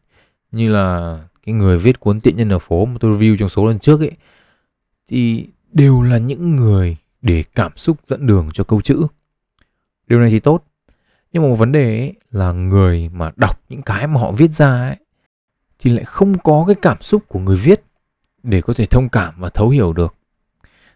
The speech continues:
Cái giỏi của người viết ấy, theo quan điểm của tôi ấy, là viết làm sao mà để người đọc từ không có cảm xúc gì cả. Thì khi mà đọc xong ấy,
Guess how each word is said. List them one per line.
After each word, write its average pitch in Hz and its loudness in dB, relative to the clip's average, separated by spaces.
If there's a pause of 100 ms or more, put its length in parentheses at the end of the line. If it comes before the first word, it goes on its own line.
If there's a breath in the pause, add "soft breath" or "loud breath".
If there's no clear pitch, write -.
(100)
Cái 123 2
giỏi 147 4
của 87 -4
người 92 0
viết 185 0
ấy, 220 -4
theo 147 0
quan 139 0
điểm 90 2
của 82 -2
tôi 143 4
ấy, 165 0 (640 soft breath)
là 92 0
viết 135 2
làm 95 -2
sao 143 -2
mà 107 -4
để 90 -4
người 85 -2
đọc 98 -2 (420)
từ 110 6
không 160 -2
có 156 -4
cảm - -8
xúc 190 -4
gì 127 -8
cả. 95 -4 (880)
Thì 92 -6
khi 123 -6
mà 104 -2
đọc 95 -2
xong 120 -2
ấy, 123 -4